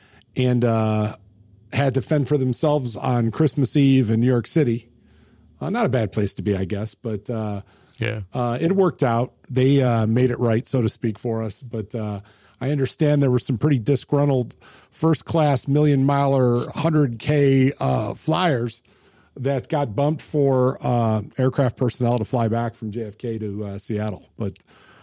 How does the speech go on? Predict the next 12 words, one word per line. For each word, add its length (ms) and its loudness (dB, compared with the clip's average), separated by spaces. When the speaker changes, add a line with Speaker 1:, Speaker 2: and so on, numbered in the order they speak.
Speaker 1:
uh, 200 0
fortunately, 640 2
we 220 4
were 120 4
able 300 0
to 60 -4
recover 440 -4
on 120 -6
Christmas 420 -8
Day. 440 -4
But, 260 -6
uh, 220 -2